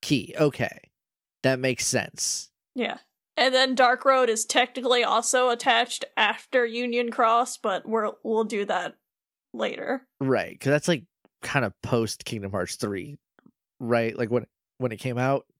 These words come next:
Speaker 2: When it came out, yes. The content, no.
Speaker 1: Okay. Well, I guess we'll find out later.
Speaker 2: <laughs>
Speaker 1: That's a, that's a
Speaker 2: It's
Speaker 1: future
Speaker 2: another
Speaker 1: us
Speaker 2: prequel.
Speaker 1: problem.
Speaker 2: <laughs>
Speaker 1: Okay. They, we've talked about this, how,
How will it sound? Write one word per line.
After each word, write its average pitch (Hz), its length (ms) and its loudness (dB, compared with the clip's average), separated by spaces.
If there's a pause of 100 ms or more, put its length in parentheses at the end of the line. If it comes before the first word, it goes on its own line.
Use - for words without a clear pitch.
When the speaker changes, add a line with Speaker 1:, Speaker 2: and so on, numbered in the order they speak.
(120)
Speaker 2:
When 294 160 2
it 285 120 2
came 294 220 2
out, 247 240 4
yes. - 460 -4
The 254 180 2
content, 262 600 0
no. 220 280 -6 (280)
Speaker 1:
Okay. 120 560 -4 (1120)
Well, 139 80 -2
I 117 40 -4
guess 139 220 2
we'll 139 100 2
find 135 280 0
out 120 220 2
later. 120 280 4
Speaker 2:
<laughs> - 100 2
Speaker 1:
That's 151 200 2
a, 151 80 2
that's 160 200 2
a - 100 4
Speaker 2:
It's - 100 2
Speaker 1:
future 311 240 6
Speaker 2:
another 277 140 6
Speaker 1:
us 120 120 0
Speaker 2:
prequel. 247 100 0
Speaker 1:
problem. - 440 0 (220)
Speaker 2:
<laughs> - 240 -6
Speaker 1:
Okay. 123 600 2 (840)
They, 196 340 2
we've 226 160 2
talked 139 300 2
about 127 300 2
this, 123 280 0
how, 139 440 2